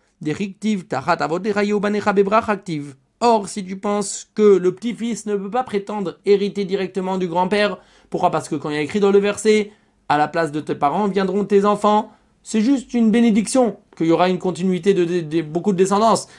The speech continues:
Mais ça veut pas dire que le petit-fils, il hérite directement du grand-père.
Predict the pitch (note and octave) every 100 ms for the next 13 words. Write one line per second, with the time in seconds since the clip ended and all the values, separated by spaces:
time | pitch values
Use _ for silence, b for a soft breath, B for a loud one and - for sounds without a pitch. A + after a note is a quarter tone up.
0 | B D#3+ E3 F3+ F3 G3+ G3+ G3+ - G3+
1 | G3+ G3 - D#3 D3 D#3 G3+ F3 F#3+ F#3+
2 | G3+ F#3 G#3 G3+ G3+ G3+ G3 G3+ G3+ D3+
3 | D3 C3+